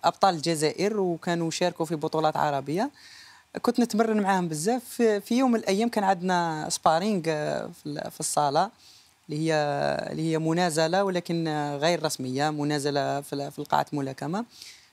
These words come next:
نشفى هذاك اليوم اللي تعرضت لضرب مبرح <laughs> الأنفي، وبعدين تعودت ال-، تعود-، تعودت على اللكمات هذيك، ومن بعد، آه، خلاص دخلت في مرحلة آه، الاحتراف، آه،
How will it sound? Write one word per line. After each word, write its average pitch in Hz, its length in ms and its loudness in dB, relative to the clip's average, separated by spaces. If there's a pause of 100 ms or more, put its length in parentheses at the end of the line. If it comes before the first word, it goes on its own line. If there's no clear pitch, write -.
نشفى 196 200 2
هذاك 196 280 4
اليوم 202 360 2
اللي 175 500 2
تعرضت 185 440 2
لضرب 156 960 0
مبرح 190 640 2 (240)
<laughs> - 340 -14
الأنفي، 185 680 0 (540)
وبعدين 196 600 0
تعودت 165 500 0
ال-، 143 600 -2
تعود-، 147 720 -2
تعودت 175 400 -2
على 151 120 -2
اللكمات 139 640 -4
هذيك، 135 320 -4
ومن 143 100 -4
بعد، 135 260 -4
آه، 143 300 -8
خلاص 143 380 -2
دخلت 156 260 -4
في 151 120 -4
مرحلة 143 680 -4 (500)
آه، 143 160 0
الاحتراف، 135 760 -4
آه، 143 320 -6